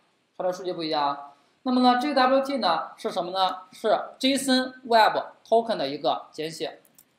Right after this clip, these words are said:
那你可以来到什么？你直接看啊，百度搜J W T，第一个就是json Web Token，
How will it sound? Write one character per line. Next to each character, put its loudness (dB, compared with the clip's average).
那 -14
你 -10
可 4
以 6
来 6
到 4
什 -2
么？ 2
你 -10
直 -4
接 4
看 2
啊， 2
百 8
度 2
搜 2
J 2
W 4
T， 0
第 0
一 2
个 4
就 0
是 -2
json -2
Web 4
Token， 0